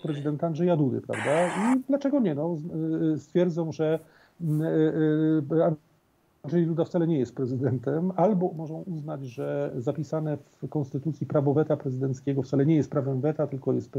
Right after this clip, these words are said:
jakimś innym prawem i tak dalej. No, można się bawić w tego typu gry.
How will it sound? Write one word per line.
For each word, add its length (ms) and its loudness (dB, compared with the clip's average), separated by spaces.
jakimś 240 2
innym 300 4
prawem 340 0
i 60 -4
tak 200 -2
dalej. 440 2
No, 120 -6
można 320 0
się 140 -6
bawić 320 -2
w 60 -20
tego 220 0
typu 280 -6
gry. 320 0